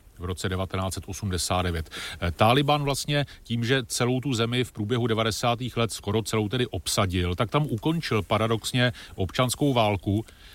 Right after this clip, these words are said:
eh, ale za cenu velkého porušování lidských práv. Eh, pak byl svržen, protože po-, ať, ať chtěl nebo nechtěl, tak, eh, jak si poskytl útočiště Usámovi bin Ládinovi a Al-Káidě, která podnikla ty protiamerické teroristické útoky před dvaceti lety,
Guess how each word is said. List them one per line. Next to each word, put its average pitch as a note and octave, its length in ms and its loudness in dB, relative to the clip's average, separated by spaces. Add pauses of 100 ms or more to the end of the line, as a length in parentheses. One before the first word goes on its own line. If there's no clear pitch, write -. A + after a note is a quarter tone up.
(140)
eh, F#2+ 180 -4
ale B2 380 2
za G#2 200 -2
cenu B2+ 340 0
velkého A2+ 420 2
porušování A2+ 640 0
lidských G2+ 380 -4
práv. D#2+ 400 -6
Eh, - 720 -8
pak C#3+ 180 4 (200)
byl G2+ 280 0
svržen, G2 840 0
protože G2 500 0 (420)
po-, F#2+ 200 2 (120)
ať, F#2 240 -4
ať G2+ 160 -2
chtěl G#2 260 2
nebo G#2 200 4
nechtěl, G2+ 340 0
tak, G#2 260 -2
eh, G#2+ 60 2 (280)
jak F#2 220 -6
si A2+ 100 -2
poskytl A2 460 -4
útočiště G2 520 -2
Usámovi G2+ 580 2
bin G2 160 2
Ládinovi G2 580 2
a G#2 220 0
Al-Káidě, G2 500 2
která G2 300 4
podnikla F#2+ 440 -2
ty G2 200 0 (220)
protiamerické G2 800 -2
teroristické F#2+ 720 0
útoky F2 400 -2
před - 140 -2
dvaceti A2 460 -2
lety, A#2+ 260 2